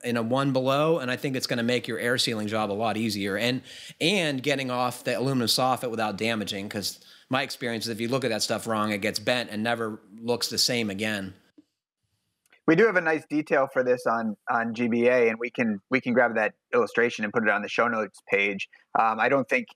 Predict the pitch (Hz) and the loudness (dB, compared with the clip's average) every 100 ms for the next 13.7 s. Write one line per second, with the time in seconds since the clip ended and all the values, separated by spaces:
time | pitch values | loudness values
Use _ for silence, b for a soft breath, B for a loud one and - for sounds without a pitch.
0 | - 120 131 - 123 - _ - 127 120 | -2 0 2 2 -2 -2 _ -2 0 0
1 | 107 110 117 127 120 - 120 110 107 - | 0 2 4 6 4 2 -2 0 -2 -6
2 | _ _ 110 107 104 101 101 _ _ - | _ _ 0 2 2 0 -2 _ _ 0
3 | 139 127 110 - - _ 165 151 147 117 | 4 4 0 -6 -20 _ 4 6 6 2
4 | 120 127 127 123 107 113 110 127 123 120 | 4 4 4 2 2 2 2 2 4 2
5 | 110 107 113 107 104 110 104 110 - 123 | -2 -2 0 0 -2 -4 -4 -2 2 2
6 | 110 113 - - 110 - - 113 113 - | 2 -2 0 0 -2 -6 -4 0 0 0
7 | - _ _ 107 110 117 107 - 113 110 | -14 _ _ 2 4 4 2 0 0 0
8 | 104 101 - 104 104 104 98 _ - 117 | -2 -4 0 4 6 4 2 _ -8 -2
9 | 120 113 107 104 - - 117 113 101 98 | 0 2 2 0 -2 -8 0 0 0 0
10 | 170 165 135 135 127 117 151 127 131 113 | 2 4 2 2 0 2 2 2 0 2
11 | 117 110 107 104 107 - - 104 104 101 | 2 0 -4 -2 -2 -2 -2 0 0 0
12 | 101 101 _ _ _ - 104 110 123 127 | 0 -2 _ _ _ 0 0 2 2 4
13 | 120 120 117 - 113 104 - | 4 4 2 -2 -2 -2 -8